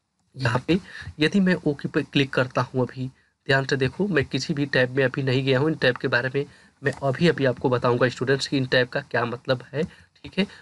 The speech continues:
just मैं ओके पे क्लिक करूँगा तो क्या होगा देखिएगा, मैंने क्लिक कर दिया स्टूडेंट्स। अब ध्यान से देखो स्टूडेंट्स, यहाँ पे क्या हुआ आपके सामने, यहाँ पे देखो तो definition of computer लिखा हुआ आ गया, type of computer और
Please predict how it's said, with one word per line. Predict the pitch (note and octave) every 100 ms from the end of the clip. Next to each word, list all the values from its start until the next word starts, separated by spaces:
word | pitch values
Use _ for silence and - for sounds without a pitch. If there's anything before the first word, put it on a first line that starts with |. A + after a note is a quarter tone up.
| - C3+
just | E3 -
मैं | C#3+
ओके | B2+ C3 C#3+
पे | C3+
क्लिक | C3+ C3
करूँगा | - B2 C3+
तो | C#3+ C3+
क्या | - A#2
होगा | A#2+ A#2+
देखिएगा, | A#2 G#2+ B2 A#2+ B2 - - _ C3+
मैंने | C#3
क्लिक | C3+ E3+ F3
कर | D3 A#2+
दिया | C3 A#2+
स्टूडेंट्स। | - B2 C3 C3 G3
अब | - - _ _ B2+
ध्यान | - C3 B2
से | D3+
देखो | D3+ B2+ C3+
स्टूडेंट्स, | B2+ - C3 B2+ -
यहाँ | B2+ B2 B2+
पे | B2+
क्या | - _ _ _ - D#3
हुआ | C#3+ C#3
आपके | C3+ C#3+ C3
सामने, | C#3 B2+ C#3+
यहाँ | C3 C3
पे | F#3 - - _ _ -
देखो | C#3 -
तो | F3 G3 - _ C3
definition | D3 C#3+ D3+ D3 E3
of | D#3+ -
computer | D3 C#3+ D3 D#3+ D#3
लिखा | D3 D3+
हुआ | C#3+ D3
आ |
गया, | C#3+ D#3+ -
type | C3+ C#3 C#3+
of | C3+
computer | C#3+ C3+ C#3 C3+ D#3 E3+ - _ _ -
और | C#3